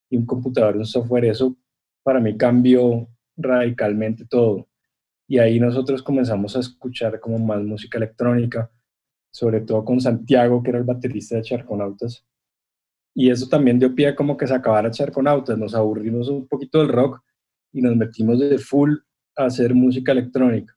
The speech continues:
Yo tuve como un proyecto pequeño con Santiago que era de pura música electrónica, pero house,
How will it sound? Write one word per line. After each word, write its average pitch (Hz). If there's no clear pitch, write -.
Yo 110
tuve 123
como 123
un 113
proyecto 120
pequeño 110
con 117
Santiago 110
que 117
era 107
de 127
pura 147
música 160
electrónica, 131
pero 117
house, 117